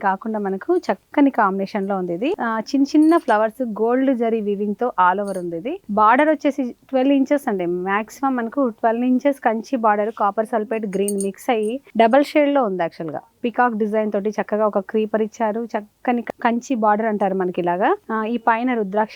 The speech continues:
డిజైన్ బార్డర్ కూడా ఉంది. ఈ బార్డర్ కూడా కుట్టు బార్డర్ అండి. చాలా మంది ఇది కూడా అడుగుతున్నారు, ఇది కుట్టు బార్డరా అని చాలా మంది తెలుసుకోవడానికి ట్రై చేస్తున్నందుకు చాలా హ్యాపీగా ఉంది. ఈ శారీ పళ్ళు వచ్చేసి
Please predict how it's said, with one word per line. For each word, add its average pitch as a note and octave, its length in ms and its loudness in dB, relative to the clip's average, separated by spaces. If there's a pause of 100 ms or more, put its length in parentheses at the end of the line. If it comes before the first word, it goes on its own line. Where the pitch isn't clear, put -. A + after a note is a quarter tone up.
(120)
డిజైన్ F#3+ 320 -4
బార్డర్ F3 280 0
కూడా F#3+ 180 -2
ఉంది. E3 180 -8 (260)
ఈ - 20 4 (180)
బార్డర్ A#3 320 6
కూడా C#4 200 2
కుట్టు C4+ 300 0
బార్డర్ G#3 280 4
అండి. F3+ 200 -6
చాలా A3+ 280 4
మంది B3+ 200 -4
ఇది A3+ 140 -6
కూడా B3 140 2
అడుగుతున్నారు, G3+ 360 -6
ఇది G#3 160 -6
కుట్టు A3 260 -4
బార్డరా G3 420 0
అని G3 120 -6 (100)
చాలా G3+ 220 2
మంది B3 120 -8 (100)
తెలుసుకోవడానికి A3+ 580 -2 (100)
ట్రై G#3 140 2 (100)
చేస్తున్నందుకు A3 640 -4 (140)
చాలా G3+ 320 4
హ్యాపీగా G3+ 400 0 (100)
ఉంది. F#3 200 -6 (280)
ఈ - 20 4 (240)
శారీ B3+ 300 4 (140)
పళ్ళు A3+ 260 4
వచ్చేసి A3+ 300 -6